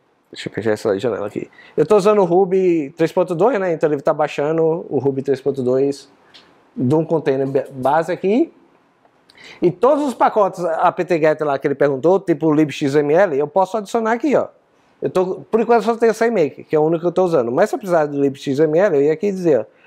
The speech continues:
libxml dev. E todo dev, é, quando for iniciar esse projeto, já vai tá com essa dependência. Então, é, lembrando do que a Débora falou, quando você se torna um desenvolvedor sênior, você tem que se preocupar com o seu ambiente de desenvolvimento e meio que transformar a vida do júnior mais fácil.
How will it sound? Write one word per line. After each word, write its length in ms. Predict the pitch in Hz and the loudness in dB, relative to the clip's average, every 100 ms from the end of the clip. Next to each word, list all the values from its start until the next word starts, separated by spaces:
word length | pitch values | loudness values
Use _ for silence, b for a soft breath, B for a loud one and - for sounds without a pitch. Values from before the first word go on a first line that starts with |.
| b b | b b
libxml 760 | 156 156 175 160 175 156 143 143 | -2 0 0 2 2 4 2 2
dev. 440 | 165 202 143 117 _ _ B B | 4 4 0 -12 _ _ B B
E 120 | - 151 | -4 -2
todo 360 | - 262 262 | 2 2 2
dev, 340 | 185 180 196 202 | 0 2 2 2
é, 340 | 196 175 156 _ - | 0 -2 -8 _ -2
quando 540 | 175 202 202 185 170 160 - | 2 2 0 -2 -6 -16 -12
for 300 | - 180 180 | -2 2 4
iniciar 360 | 180 175 160 | 2 0 0
esse 120 | 156 - | 0 0
projeto, 500 | 170 143 147 156 156 | -2 0 -2 -2 0
já 140 | 185 | 0
vai 200 | 196 214 - - _ - | 0 -4 -8 -18 _ -6
tá 140 | 180 | -4
com 80 | 175 | -2
essa 160 | 156 160 | -4 -2
dependência. 560 | 135 147 113 113 - - B B B | -2 -2 -4 -4 -10 -20 B B B
Então, 520 | 165 180 175 175 180 - _ 160 151 | 2 2 2 -2 -8 -12 _ -12 -2
é, 160 | 143 143 | 2 2
lembrando 400 | 156 156 160 160 | 2 2 0 0
do 160 | 156 | -2
que 80 | 160 | 0
a 60 | 151 | 0
Débora 320 | 147 143 143 | 0 -2 -2
falou, 420 | 160 139 139 135 | 0 2 2 0
quando 300 | - 143 143 | -2 -2 0
você 260 | 139 135 139 | -2 -2 -2
se 160 | 139 | -2
torna 500 | 139 135 135 127 131 - b b b b | 0 0 0 -6 -8 -12 b b b b
um 260 | 143 143 143 | 0 2 2
desenvolvedor 540 | 135 139 131 143 139 | 0 0 0 2 0
sênior, 400 | - 160 165 156 | 2 0 2 0
você 200 | 143 139 | -2 -4
tem 140 | - 147 | -2 -2
que 160 | 147 | 0
se 140 | 135 156 | -2 0
preocupar 420 | 156 - - 143 | -2 -2 0 -2
com 60 | 143 | -2
o 40 | |
seu 140 | 156 | -2
ambiente 280 | 139 143 135 | 0 2 0
de 80 | 135 | -2
desenvolvimento 680 | 135 135 139 147 131 127 127 | -4 0 0 0 -2 -2 0
e 40 | |
meio 240 | 127 135 127 | 2 2 0
que 40 | |
transformar 460 | 151 139 147 139 135 | -4 -2 -2 0 -2
a 20 | |
vida 280 | 127 135 135 | 0 -2 0
do 320 | 131 131 123 | 2 2 0
júnior 340 | 113 135 131 | 0 0 0
mais 160 | 127 120 | -2 0
fácil. 320 | 185 180 - | -2 -2 -6